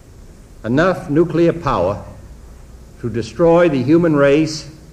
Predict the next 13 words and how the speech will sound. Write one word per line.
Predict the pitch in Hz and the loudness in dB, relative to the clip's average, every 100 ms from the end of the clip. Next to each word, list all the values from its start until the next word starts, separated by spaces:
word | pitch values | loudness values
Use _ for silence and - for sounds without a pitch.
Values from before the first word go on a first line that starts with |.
| - - - | -20 -20 -12
several | - 175 175 180 175 | -2 0 2 0 0
times | 156 156 151 131 | -2 -2 0 2
over, | 113 80 80 - - - - - - - - - - - | 2 2 -4 -12 -20 -20 -20 -20 -20 -20 -20 -20 -14 -6
the | |
world | 117 170 185 180 | 2 4 6 4
of | 156 170 | 2 -2
communism | 175 170 170 175 160 180 | -2 0 2 2 0 -2
and | 151 | 0
the | 139 | 0
world | 143 160 170 175 | 2 4 6 4
of | 151 - | 0 -2
free | 175 165 | -2 -2
choice | 165 156 98 80 - | 0 0 2 0 -6